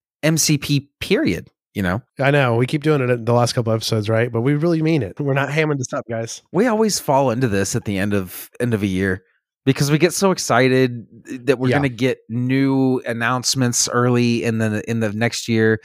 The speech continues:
Speaker 1: Uh, we both really enjoy doing the end of the year wrap up episodes. So, you know, just indulge us this once,
Speaker 2: <laughs>
Speaker 1: one time, folks.
Speaker 2: Just this one time.
Speaker 1: This
Speaker 2: As,
Speaker 1: only
Speaker 2: as we say
Speaker 1: time
Speaker 2: this
Speaker 1: ever.
Speaker 2: every year.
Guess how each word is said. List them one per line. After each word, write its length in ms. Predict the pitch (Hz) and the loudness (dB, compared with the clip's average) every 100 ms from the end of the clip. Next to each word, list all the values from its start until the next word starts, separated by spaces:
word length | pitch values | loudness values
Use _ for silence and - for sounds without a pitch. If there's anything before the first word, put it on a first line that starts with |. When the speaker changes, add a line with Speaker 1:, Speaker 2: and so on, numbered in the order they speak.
| - - - _ - | -10 -20 -20 _ 0
Speaker 1:
Uh, 220 | 107 101 | 2 2
we 200 | 110 139 | 0 0
both 320 | 123 135 139 - | 2 2 2 -2
really 480 | 101 120 135 131 | -4 0 2 2
enjoy 400 | 117 101 113 110 | 0 0 2 2
doing 440 | 107 110 107 104 104 | 2 2 2 2 0
the 380 | 90 98 95 90 - 104 - | -2 0 -2 -6 -12 -14 -2
end 180 | 131 135 | 0 2
of 80 | |
the 80 | 120 | 2
year 160 | 110 107 | 2 2
wrap 300 | 95 107 110 | 2 0 0
up 160 | 104 | -2
episodes. 580 | 107 110 - 107 104 95 | -2 -4 -4 -2 -2 -4
So, 280 | - 95 90 _ | -4 -4 -4 _
you 100 | 165 | 0
know, 140 | 101 - _ | 0 -2 _
just 240 | - 175 262 | -2 0 0
indulge 460 | 208 127 127 127 | 2 2 2 2
us 360 | 101 - - - 113 | 0 0 -4 -6 -4
this 200 | 113 - | -2 2
once, 340 | 117 110 - 120 - | 0 0 0 0 0
Speaker 2:
<laughs> 60 | - | 0
Speaker 1:
one 140 | 127 | 0
time, 260 | 123 123 98 | 2 0 0
folks. 520 | - 98 - - - - _ - | 0 0 -2 -8 -10 -20 _ -8
Speaker 2:
Just 220 | - 165 - | -2 -2 0
this 160 | 143 | 0
one 220 | 143 135 | 2 2
time. 240 | 123 120 110 - 123 | 2 0 -2 -6 -8
Speaker 1:
This 160 | 120 135 | -4 -2
Speaker 2:
As, 80 | 131 | 0
Speaker 1:
only 320 | 160 - 156 | 0 0 0
Speaker 2:
as 80 | 135 | 0
we 60 | |
say 160 | 135 156 | 0 0
Speaker 1:
time 20 | |
Speaker 2:
this 180 | 120 117 | 0 -2
Speaker 1:
ever. 100 | 101 | -2
Speaker 2:
every 120 | 120 | -4
year. 220 | 120 123 | -2 -4